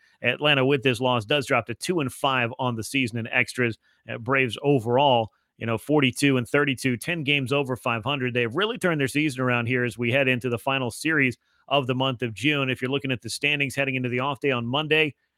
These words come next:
the Mets lost on Sunday, so you kind of, you lost the opportunity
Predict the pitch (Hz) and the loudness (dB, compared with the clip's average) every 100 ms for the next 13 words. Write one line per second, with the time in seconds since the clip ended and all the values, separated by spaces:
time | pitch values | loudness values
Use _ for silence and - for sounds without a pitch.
0 | _ 113 170 208 185 175 175 - 143 127 | _ -2 2 2 4 2 2 2 0 0
1 | 151 143 147 139 139 127 - 185 170 135 | -2 2 0 2 2 2 0 -2 -2 -4
2 | - - 156 135 _ 185 160 170 - 160 | -10 -6 -6 -6 _ -10 -4 -4 0 2
3 | 147 123 - 202 165 143 | 2 -2 -4 0 4 2